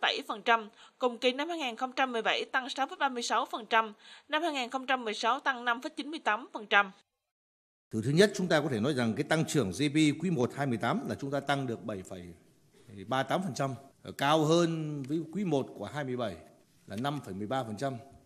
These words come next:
Speaker 2: Thế và cao hơn cái quý một hai mươi sáu là năm phẩy bốn lăm phần trăm.
Speaker 1: Theo Tổng cục Thống kê cho biết, một trong những nguyên nhân khiến G D P quý một năm nay tăng trưởng đột biến là do các giải pháp của chính phủ được ban hành kịp thời, hiệu quả.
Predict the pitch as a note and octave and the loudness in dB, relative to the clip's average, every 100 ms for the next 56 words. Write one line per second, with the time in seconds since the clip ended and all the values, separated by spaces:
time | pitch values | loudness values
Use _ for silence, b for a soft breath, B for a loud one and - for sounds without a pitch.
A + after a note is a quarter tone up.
0 | _ - A#2+ A2 G2+ C#3+ D3+ D#3 D#3 - | _ -12 -8 -6 -2 2 4 4 4 2
1 | D#3+ F3 E3+ B2 - C3+ A2+ - C#3 F#4 | -4 -4 -2 -2 -4 -8 -8 -10 -10 -10
2 | G4 - - G2+ A#2 C#3 - E2 C3 D3 | -12 -20 -12 -8 -4 -6 -8 -10 -8 -8
3 | A#2+ F#2+ A#2+ A#2 - - E4 E4+ C#4+ A#3+ | -8 -10 -10 -12 -18 -6 0 2 4 0
4 | A3+ C4+ D#4+ D#4 C4+ C4 A#3+ C4 G#4+ - | 0 -8 0 2 2 2 2 2 -2 -4
5 | C#4+ B3 - D4 A3 A#3+ D4+ C#4 C#4 C4+ | -2 -2 -2 -4 -4 -4 -4 -2 -4 -4
6 | C#4+ C#4 F#4 C#4 C4 B3+ B3 D4+ F4 - | -6 -4 -4 -4 -2 -2 -4 0 0 0
7 | B3 B3 B3 A#3 A#3+ A#3 G#3 E3 A#3+ G3 | -2 0 -2 -2 -4 -4 -6 -6 -2 0
8 | - A3 E4 - B B B3+ A#3+ C#4 C#4 | 4 2 2 -16 B B 0 2 2 0
9 | G#4 - D4+ F4+ C#4 A#3 C4+ F4 - A3+ | -4 -4 -2 -4 -4 -8 -6 -2 -2 0
10 | G#3 - A#3 B3+ A3+ F#3 F3 F3+ G#3+ F#3 | -2 0 -2 -2 -8 -10 -10 -8 -2 -2
11 | E3+ F#3 E3 D#3+ C#3+ | -2 -8 -2 0 0